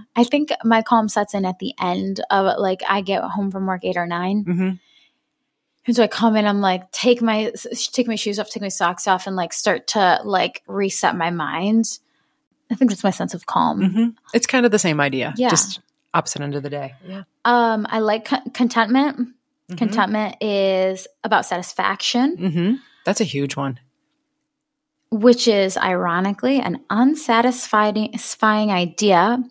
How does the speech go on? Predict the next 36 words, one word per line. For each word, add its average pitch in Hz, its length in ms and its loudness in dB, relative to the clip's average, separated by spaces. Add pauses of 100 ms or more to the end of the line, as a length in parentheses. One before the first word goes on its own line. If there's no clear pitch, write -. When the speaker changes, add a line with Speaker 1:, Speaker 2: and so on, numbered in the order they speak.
(120)
Speaker 1:
for - 160 -4
a 180 80 2
lot 165 240 -4
of 165 140 -12
people 220 360 2
that - 200 0
comes 185 280 -2 (140)
directly 190 920 -2
from 185 280 0
Brené 185 340 0
Brown. 202 480 2 (160)
Speaker 2:
Mm-hmm. 151 340 -6 (1400)
Speaker 1:
Feeling 233 260 4
satisfied. - 840 -4 (480)
Speaker 2:
I 240 100 6
Speaker 1:
Huh. - 20 6
Speaker 2:
think 240 240 2
sometimes 147 680 0 (500)
both 165 200 2
of 143 100 -2
us 151 160 2
struggle 139 360 2
with 139 140 0
being 135 180 -4
satisfied - 640 -4 (960)
with - 140 -14
where 123 120 -6
we're - 160 -8
at. - 220 -8 (640)
Speaker 1:
Yes, - 600 -2 (100)
I 226 80 2
would 214 120 0
agree - 220 -6
with - 120 -12
that. - 240 -4 (100)
Speaker 2:
Mm-hmm. 165 280 -2